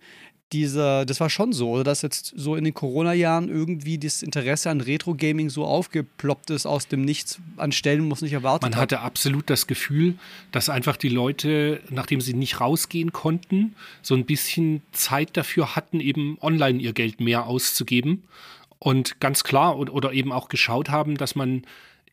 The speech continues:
Speaker 2: irgendwie die Möglichkeit findet, irgendwie zu investieren und sich näher damit zu beschäftigen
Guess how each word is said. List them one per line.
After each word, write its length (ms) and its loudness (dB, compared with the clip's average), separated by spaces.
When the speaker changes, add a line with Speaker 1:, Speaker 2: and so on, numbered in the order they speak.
Speaker 2:
irgendwie 920 2
die 300 -6
Möglichkeit 640 2
findet, 420 -2
irgendwie 460 -4
zu 180 -2
investieren 1040 2
und 160 -4
sich 180 -6
näher 280 2
damit 260 0
zu 100 -4
beschäftigen 840 2